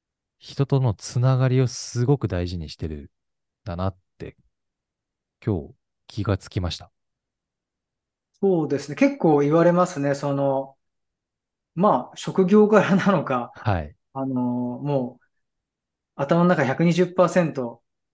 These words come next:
Speaker 2: そのビジネスのことばっか考えてる。
Speaker 1: そうそうそうそう。イメージあり、あったんですよ、そういう。
Speaker 2: どちらかというと僕は、まあ、逆じゃないですけど、
Speaker 1: うん。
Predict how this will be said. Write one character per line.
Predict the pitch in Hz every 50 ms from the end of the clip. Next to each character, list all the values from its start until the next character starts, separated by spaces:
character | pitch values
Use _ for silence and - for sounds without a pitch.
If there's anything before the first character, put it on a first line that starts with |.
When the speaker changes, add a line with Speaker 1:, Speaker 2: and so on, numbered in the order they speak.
| _
Speaker 2:
そ | _ - 139
の | 113
ビ | 113 165
ジ | 151 160
ネ | 165 147
ス | - 143
の | 131 123
こ | 131
と | 135 123
ば | 135 131
っ |
か | - 123
考 | - 131 127 127 131 135
え |
て | 139
る。 | 139 123
Speaker 1:
そ | 120
う |
そ | 123 120
う | 110
そ | - - 101
う | 92
そ | - 92
う。 | 92
イ | 110
メ | 135 156 123
ー | 92
ジ | 92 101
あ | 101
り、 | 110 123 165 -
あ | - 123
っ | -
た | - 90
ん |
で | 71
す | 80
よ、 | 78
そ | - - 82
う |
い | 80 78 76
う。 | 76 - _ _ _ _ _ _ _ _ _ _ _ _ _ _ _ _ _ _ _ _ _ _ _ _ _ _ _ _ _ _ _ _ _ _ _ _ _ _ _ _ _ _ -
Speaker 2:
ど | 156 156 160
ち | 160 - 262
ら | 277 294 294
か | 311 311 311
と | 311
い | 254
う |
と | 180 143
僕 | 139 139 - - 156
は、 | 156 151 147 147 147 147 156
ま | 151 147
あ、 |
逆 | - 139 135 139 - 202
じ | 233
ゃ | 214
な | 156 139 139
い | 131
で | 127 120
す | - -
け | 117 110
ど、 | 117 117 113 113 113 113 -
Speaker 1:
う | -
ん。 | 90 90 90 90 87 87 82 78 76